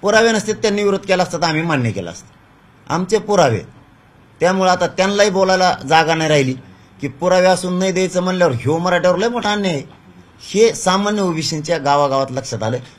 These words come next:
आणि त्या प्रतिक्रिया आमच्यापर्यंत यायला लागल्या. तुमचे पुरावे नसते तर आम्ही तुम्हाला विरोध केला असता आमच्यात या टाइम.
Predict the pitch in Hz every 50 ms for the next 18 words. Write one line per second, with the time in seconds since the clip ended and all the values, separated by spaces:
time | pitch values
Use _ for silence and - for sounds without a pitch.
0 | _ - 139 135 185 180 - 202 220 190 226 226 233 226 226 226 226 226 196 220
1 | 196 175 175 160 143 135 127 117 98 85 - - _ _ _ _ _ _ - 175
2 | 190 196 202 214 202 208 196 202 202 196 196 190 190 175 - 165 175 175 170 160
3 | 139 165 156 151 151 151 147 139 131 - - 139 120 110 98 101 - - - -
4 | _ _ _ _ - 123 135 127 139 123 123 123 117 117 104 101